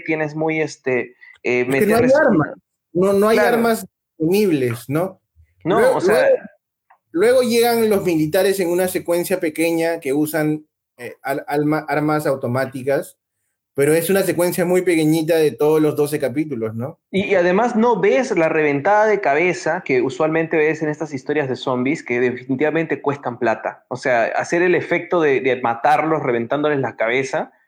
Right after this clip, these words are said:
Speaker 1: cuesta mucha plata. Creo que hay una reventada de cabeza en toda, en todos los doce capítulos y ni siquiera es en cámara. O sea, no es, no está ahí muy en cámara.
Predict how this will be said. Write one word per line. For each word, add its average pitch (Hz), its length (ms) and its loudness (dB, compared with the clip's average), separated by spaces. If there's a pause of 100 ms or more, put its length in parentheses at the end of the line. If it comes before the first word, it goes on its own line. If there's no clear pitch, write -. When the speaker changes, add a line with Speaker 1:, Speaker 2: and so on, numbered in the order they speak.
(320)
Speaker 1:
cuesta 170 280 -2
mucha 175 300 -2
plata. 196 420 -2 (240)
Creo 226 180 -2
que 226 100 0
hay 175 260 0
una 262 280 2
reventada 143 420 2
de 175 100 -2
cabeza 151 500 -2
en 127 220 -4
toda, 156 340 2
en 127 160 -6
todos 170 200 2
los 147 120 0
doce 147 240 -4
capítulos 127 600 -4
y 139 80 -4
ni 131 80 -2
siquiera 160 340 -2
es 165 100 -2
en 131 140 -4
cámara. 120 540 -2
O 127 60 -14
sea, 123 120 -6
no 139 100 -2
es, - 180 -8
no 156 80 -4
está 156 180 -4
ahí 160 180 0
muy 156 240 -2
en 131 80 -4
cámara. 127 420 -4